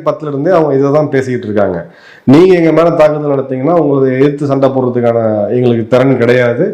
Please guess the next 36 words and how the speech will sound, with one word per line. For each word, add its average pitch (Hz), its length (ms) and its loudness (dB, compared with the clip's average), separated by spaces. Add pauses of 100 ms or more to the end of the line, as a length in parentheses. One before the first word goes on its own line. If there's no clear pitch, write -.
(340)
அப்ப 147 220 2
நாங்க 147 220 2
அணு 147 240 2
ஆயுதங்களை 147 460 -2
வைத்து 135 280 -4
தான் 165 220 2
எங்க 135 120 -2
நாட்டை 127 260 0
நாங்க 120 200 -4
காப்பாத்தியாக 117 580 -2
முடியும், 104 520 -2
இது 160 240 4
வந்து 156 200 2
எங்களுக்கு 151 300 0
ஒரு 160 120 0
எக்ஸிஸ்டென்ஷியல் 160 680 -2 (120)
கிரைசிஸ், 117 500 -4
ஒரு 113 140 0
எக்ஸிஸ்டென்ஷியல் 135 500 0
கிரைசிஸ், 117 320 0
எங்களுக்கு 120 360 0
சர்வைவலே 147 440 0
வந்து 131 240 -6
இதுல 117 120 -6
தான் 120 200 -2
இருக்கு" 113 520 -2 (440)
அப்படின்ற 147 440 2
ஒரு 151 100 0
கொள்கையை 139 320 2
வந்து 131 160 -2
அவங்க 127 280 -2
சொல்லிருக்காங்க. 110 480 0
இதை 135 180 4
தான் 165 160 2
வந்து 151 220 -2
ஃபுல் 165 260 -2